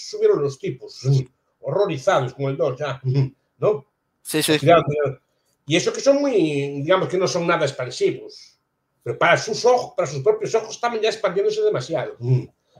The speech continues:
Speaker 2: La, la inflación no es más que el diferencial entre el crecimiento de la deuda, la velocidad de crecimiento de la deuda, con la productividad tu, de tu país. Si tú, si la productividad de tu país se eleva y consigue, o incluso ir más rápido, a mayor velocidad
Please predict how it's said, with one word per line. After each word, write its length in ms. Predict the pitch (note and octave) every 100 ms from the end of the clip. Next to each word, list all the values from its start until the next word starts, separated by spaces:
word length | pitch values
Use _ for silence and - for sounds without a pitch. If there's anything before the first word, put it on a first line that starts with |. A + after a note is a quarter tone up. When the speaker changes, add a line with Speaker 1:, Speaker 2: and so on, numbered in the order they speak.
| _ - C3 - _ _
Speaker 2:
La, 260 | D3+ D#3+ D3+
la 140 | D#3 E3
inflación 440 | E3+ E3+ D#3 G#3
no 60 | C4
es 80 | A#3
más 160 | G#3+
que 80 | -
el 80 | G3
diferencial 580 | F3 F3+ F3 E3+ F#3 D#3
entre 400 | D3+ C#3+ D#3 D3 _ _ -
el 100 | C#3+
crecimiento 560 | D#3 E3 D#3+ G#3+ G#3+
de 120 | F#3
la 100 | D#3+
deuda, 260 | D3 F#3 B3
la 80 | D3+
velocidad 320 | C#3+ C#3 E3
de 80 | D3+
crecimiento 380 | D#3+ E3+ D#3+ D#3
de 60 |
la 80 | D3+
deuda, 240 | F#3 A#3 -
con 300 | F3+ E3 D#3+
la 140 | E3 F3
productividad 600 | D3 D3 C#3+ D3+ D#3+ A3
tu, 180 | - D3+
de 200 | _ D3+
tu 100 | D3
país. 240 | D3 G3+ - - - _ _
Si 160 | - D3+
tú, 120 | F#3 F#3
si 280 | - F#3+ F3+
la 100 | E3
productividad 560 | E3 D#3+ D#3+ E3+ G3+ G#3
de 120 | F#3
tu 100 | F#3
país 440 | F3 E3 - - _
se 220 | - D#3+
eleva 360 | D#3+ G3+ G3 G3+
y 140 | D#3 D3+
consigue, 580 | E3 - F3+ E3 C#3+ -
o 240 | D#3 C#3 D3
incluso 340 | E3 E3+ D#3+
ir 100 | E3+
más 140 | E3
rápido, 380 | D3+ F3 D#3+ D3
a 60 | D3
mayor 340 | D3 D#3 E3+
velocidad 460 | E3+ D#3+ D#3+ D#3